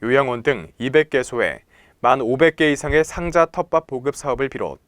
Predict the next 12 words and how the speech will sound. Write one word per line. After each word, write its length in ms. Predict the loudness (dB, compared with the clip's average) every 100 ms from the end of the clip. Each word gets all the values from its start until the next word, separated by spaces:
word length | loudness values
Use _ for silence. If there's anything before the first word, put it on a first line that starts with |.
| _ _ _ _ -20 _ 0
백육십칠 640 | 2 4 0 -4 -2 2
개소에 540 | 4 2 4 4 2 -4
사천삼백 840 | -2 -2 0 -4 -4 -6 -2 0
여 80 | 0
개의 260 | 4 4 4
공기 400 | 0 -10 -2 -2
정화, 480 | -2 -6 -4 -4 -6
그린 340 | -6 -4 -4
힐링 340 | -4 -2 0 0
오피스를 540 | 0 -4 -4 0 0
설치하고 500 | 0 -4 -2 -2 -2
있습니다. 640 | -6 -10 -4 -4 -4 -10